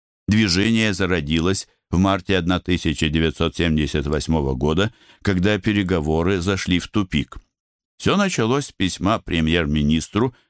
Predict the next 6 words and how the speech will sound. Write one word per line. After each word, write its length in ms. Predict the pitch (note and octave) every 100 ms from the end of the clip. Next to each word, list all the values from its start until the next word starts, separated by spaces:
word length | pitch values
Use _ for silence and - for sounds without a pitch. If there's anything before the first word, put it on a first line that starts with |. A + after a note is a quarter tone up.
| _
подписанного 800 | - F#2+ A2+ A2 G#2 G#2 G2+ G#2
тремястами 680 | - F#2+ F#2+ F#2 - G2+ F#2+
сорока 520 | F2+ E2 F2 D#2+ F2
восьмию 540 | E2+ D#2+ - E2 F2+ E2+
офицерами 640 | D2+ D#2+ - E2 D#2 E2
запаса, 600 | D2+ D#2 - D2 - A#2